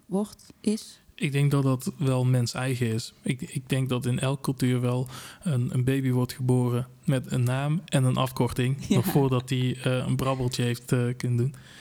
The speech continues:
Speaker 2: Ik snap ook niet waarom je je kind Peter noemt en dan de hele week, hè, Peet, hè,
Speaker 1: Hey,
Speaker 2: Peet
Speaker 1: Peet.
Speaker 2: zegt.
Speaker 1: <laughs>
Speaker 2: Dus <laughs> noem dan gewoon Peet, weet
Speaker 1: Ja.
Speaker 2: je wel. Maar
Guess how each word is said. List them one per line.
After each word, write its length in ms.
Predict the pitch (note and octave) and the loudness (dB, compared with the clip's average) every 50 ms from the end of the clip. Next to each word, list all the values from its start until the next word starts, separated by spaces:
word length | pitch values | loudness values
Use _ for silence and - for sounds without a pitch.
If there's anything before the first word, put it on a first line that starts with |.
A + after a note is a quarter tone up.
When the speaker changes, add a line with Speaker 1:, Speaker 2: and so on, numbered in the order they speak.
| - - - - | -20 -20 -6 -4
Speaker 2:
Ik 140 | - B2 | -4 -2
snap 220 | - C3+ C3+ C#3 C#3+ | -2 -2 -2 0 2
ook 200 | D3 C#3+ B2+ - | 2 2 2 4
niet 100 | C#3 B2+ | 4 4
waarom 300 | B2 B2+ B2+ B2+ B2 B2 | 4 4 4 4 4 4
je 80 | B2 | 4
je 80 | A#2+ A#2+ | 2 0
kind 320 | - - B2+ B2 A#2 - | 0 0 0 0 0 0
Peter 340 | - C#3 C#3 C3+ - - B2+ | 2 2 2 0 0 2 2
noemt 280 | B2+ B2 B2 B2 B2 - | 4 4 2 2 0 -2
en 180 | - B2 B2 | -2 -2 0
dan 220 | B2 A#2+ A#2+ A#2+ A#2+ | 0 0 0 0 0
de 180 | B2 A#2 A#2+ - | 0 -2 -4 -2
hele 260 | - C3+ C3+ C3+ C3 | 0 2 2 2 2
week, 220 | B2+ B2+ B2+ B2+ - | 2 2 2 2 2
hè, 200 | D3+ E3+ G3+ G3+ - | 2 2 2 0 0
Peet, 280 | - A3 A3+ B3 - - | -2 0 0 -2 -4 -6
hè, 280 | - - - - G3 | -12 -18 0 2 4
Speaker 1:
Hey, 80 | F3+ G3+ | 4 6
Speaker 2:
Peet 240 | - G#3+ A3+ A3+ - | 6 4 4 6 4
Speaker 1:
Peet. 60 | - - | 4 6
Speaker 2:
zegt. 300 | - E3 F3 - C#4 C4+ - - F4 - | 6 6 6 4 0 -2 0 0 0 0
Speaker 1:
<laughs> 160 | - - - | 0 6 8
Speaker 2:
Dus 200 | E3 D#3+ D#3 F3 | 8 8 8 8
<laughs> 1300 | G3 F3 D#3 - - - - - - - - - A4 - - - F#4 - - - - - - - - | 8 6 6 6 2 -4 -8 -10 -14 -12 -10 -10 -10 -8 -8 -8 -8 -8 -8 -10 -10 -10 -10 -2 4
noem 240 | - E3+ F#3 F#3 D#3+ | 6 6 8 8 6
dan 160 | C#3 C3+ C#3 | 6 6 4
gewoon 180 | C3 C#3 C3+ C3 | 4 4 4 2
Peet, 220 | - D#3 C#3 B2+ B2+ - - - | 2 0 0 0 -4 -10 -4 0
weet 120 | - C3+ | 2 2
Speaker 1:
Ja. 60 | B2 - | 4 4
Speaker 2:
je 60 | C#3 | 2
wel. 120 | D#3+ F#3+ | 2 2
Maar 400 | F#3+ D#3+ C#3+ C3 C3 - - - | 2 2 2 0 0 -4 -10 -14